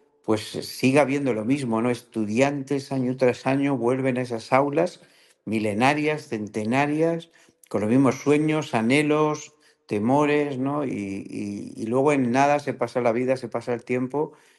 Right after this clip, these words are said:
y viene otra nueva generación para sustituir a la anterior, ¿no? Y ese juego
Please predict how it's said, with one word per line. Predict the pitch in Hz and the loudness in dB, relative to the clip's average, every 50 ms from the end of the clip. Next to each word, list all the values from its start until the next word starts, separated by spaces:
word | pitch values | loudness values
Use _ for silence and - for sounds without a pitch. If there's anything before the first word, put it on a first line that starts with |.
| _ _ _ _ _ | _ _ _ _ _
y | - 120 120 113 110 107 107 104 | -6 -2 -2 0 -2 -2 -4 -6
viene | 98 98 101 113 143 135 139 | -6 -6 -2 0 0 2 2
otra | 139 131 135 131 | 0 2 2 2
nueva | 127 127 123 127 127 | 2 4 2 2 0
generación | - 123 117 117 117 113 - 127 131 135 135 135 135 135 - _ _ _ | 0 -2 0 0 -2 -2 0 -2 0 0 -2 -4 -8 -12 -20 _ _ _
para | _ 113 110 104 | _ 0 0 0
sustituir | 98 - 110 104 - - 110 101 - 113 110 120 | -2 -4 -10 -12 -10 -10 -10 -8 -4 -2 0 2
a | 120 | 2
la | 117 110 | 2 0
anterior, | 104 104 - 107 95 101 113 113 104 | -2 -4 -6 -6 -4 -2 -2 -2 -2
¿no? | 110 120 | -2 -2
Y | 120 113 127 | -2 -2 -4
ese | 127 131 - | -4 -4 -6
juego | 143 - - - 135 143 139 135 135 143 143 143 | -8 -8 -4 -2 0 0 2 2 0 0 -2 -4